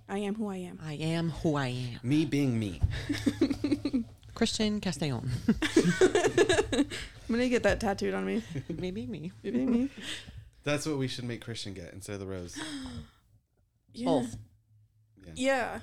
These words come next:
Speaker 2: Me being me in a scripty
Speaker 3: Like
Speaker 2: font
Speaker 3: a
Speaker 2: and then a rose.
Speaker 3: rose, yeah.
Speaker 2: Yeah.
Speaker 1: That'd be beautiful.
Speaker 3: That's cute. I
Speaker 1: And
Speaker 3: like
Speaker 1: then
Speaker 3: that.
Speaker 1: a lion and another clock and then
Speaker 3: <laughs>
Speaker 1: pine tree. <laughs> It'll be a, what are they called?
Speaker 3: Alpha.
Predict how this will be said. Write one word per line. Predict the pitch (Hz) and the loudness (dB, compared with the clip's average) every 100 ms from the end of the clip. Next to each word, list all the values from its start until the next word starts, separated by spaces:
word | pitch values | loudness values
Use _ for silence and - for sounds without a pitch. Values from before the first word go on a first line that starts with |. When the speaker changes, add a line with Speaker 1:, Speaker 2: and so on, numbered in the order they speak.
| - | -8
Speaker 2:
Me | 175 | -6
being | 180 208 208 | -4 -2 -2
me | 165 165 | -4 -4
in | 151 | -4
a | |
scripty | 147 - 151 | -6 -8 -12
Speaker 3:
Like | 165 | -12
Speaker 2:
font | - 151 151 | -8 -6 -6
Speaker 3:
a | 143 | -4
Speaker 2:
and | 147 | -4
then | |
a | 135 | -4
rose. | 127 123 98 92 - - | -2 -4 -4 -4 -6 -8
Speaker 3:
rose, | 101 95 | -12 -14
yeah. | - | -10
Speaker 2:
Yeah. | - - - _ _ | -12 -12 -18 _ _
Speaker 1:
That'd | 262 | -6
be | 277 | -6
beautiful. | 190 202 359 294 165 143 - | -4 -4 -4 -6 -8 -8 -12
Speaker 3:
That's | - - | -20 -20
cute. | _ 139 - | _ -14 -14
I | - | -6
Speaker 1:
And | |
Speaker 3:
like | 165 | -2
Speaker 1:
then | 214 | 0
Speaker 3:
that. | 196 | -2
Speaker 1:
a | |
lion | 208 226 220 208 190 180 | 0 2 2 0 -4 -6
and | 185 | -4
another | 202 214 | -2 -2
clock | 208 247 208 180 214 | -2 -2 0 0 0
and | 208 | 0
then | 202 151 | -2 -2
Speaker 3:
<laughs> | |
Speaker 1:
pine | 240 226 208 | 0 2 2
tree. | 226 202 294 | 2 4 4
<laughs> | |
It'll | 226 285 294 269 - 294 294 - 311 - 277 214 - - 208 190 466 339 285 - | 4 4 6 4 4 4 4 4 4 2 0 -2 -4 -4 -6 -4 -2 -2 -2 -2
be | 214 208 208 | 0 0 -2
a, | 196 - 208 202 - _ _ _ _ _ _ _ _ _ _ _ _ _ _ _ | -2 -2 -4 -4 -8 _ _ _ _ _ _ _ _ _ _ _ _ _ _ _
what | 240 | -6
are | 220 | -4
they | 233 | -2
called? | 240 233 - - _ _ _ _ _ _ _ _ - | -2 -4 -6 -16 _ _ _ _ _ _ _ _ -8
Speaker 3:
Alpha. | 127 - | -6 -6